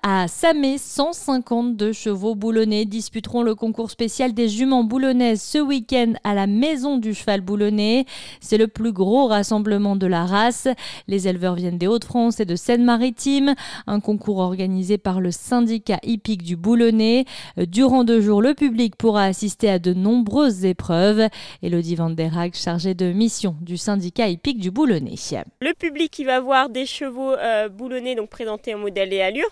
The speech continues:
Speaker 2: Donc on va noter les chevaux, euh, par rapport au standard de la race et également sur, euh, sur leurs allures, donc la, la façon de se développer.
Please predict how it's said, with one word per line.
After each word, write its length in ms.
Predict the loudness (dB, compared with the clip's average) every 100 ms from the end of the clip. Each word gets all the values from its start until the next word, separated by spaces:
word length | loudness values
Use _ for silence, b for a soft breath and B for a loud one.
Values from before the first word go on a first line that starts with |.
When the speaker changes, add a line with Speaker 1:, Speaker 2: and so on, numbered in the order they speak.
| -4
Speaker 2:
Donc 160 | -6
on 100 | -2
va 140 | 0 0
noter 480 | 0 -2 0 0 0 -8 -6
les 240 | 0 0
chevaux, 420 | -2 -8 -2 0 0
euh, 120 | -2
par 180 | -2 -4
rapport 280 | -2 -4
au 40 | -6
standard 440 | -6 -6 -2 -2
de 80 | -2
la 120 | -4
race 440 | -2 -4 -4 -20 -10 -4
et 220 | -2 -2
également 380 | 0 -2 0 -6
sur, 220 | -6 -4
euh, 140 | -4 -4
sur 140 | -8
leurs 180 | -8 -6
allures, 220 | -6 -6
donc 180 | -10 -10
la, 80 | -12 -6
la 160 | -8
façon 320 | -4 -8 -6
de 60 | -12 -10
se 160 | -6
développer. 520 | -2 0 -2 -2 -2